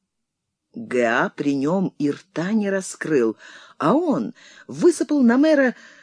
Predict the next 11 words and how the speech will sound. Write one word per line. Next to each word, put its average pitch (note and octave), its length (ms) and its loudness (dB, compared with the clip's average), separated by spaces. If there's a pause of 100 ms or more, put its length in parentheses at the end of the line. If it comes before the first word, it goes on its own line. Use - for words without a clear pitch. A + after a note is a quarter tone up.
(280)
всё - 540 0
те D4+ 380 2
же A3 260 4 (300)
безотбойные G3+ 1000 4
аргументы. D3 840 2 (180)
Лицо E3 580 0
города, F3 540 0
срам F3+ 420 -2
на A3 120 -2
всю - 180 -8
Европу, G3 880 2